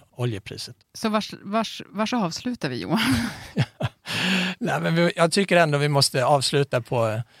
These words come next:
Speaker 1: någonstans att det, det ser lite mer positivt ut framöver. För huvudscenariot är ju ändå att räntorna kommer att falla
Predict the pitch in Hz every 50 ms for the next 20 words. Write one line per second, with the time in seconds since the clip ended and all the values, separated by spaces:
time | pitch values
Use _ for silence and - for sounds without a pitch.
0 | - - _ _ _ - - - - - 151 135 127 - - 113 113 113 - 120
1 | 113 - _ - 117 110 110 - - 131 117 120 117 - 127 123 120 113 - -
2 | 120 - 123 120 - - - 147 117 - - 110 - - 98 92 - 95 95 90
3 | - - - - 87 78 78 82 92 107 - 120 107 139 143 135 127 - - 127
4 | 123 117 113 117 117 - 127 127 127 113 104 92 95 98 92 90 76 90 95 -
5 | 98 95 101 101 - 92 95 - - - - 85 - - - - 101 92 87 87
6 | 101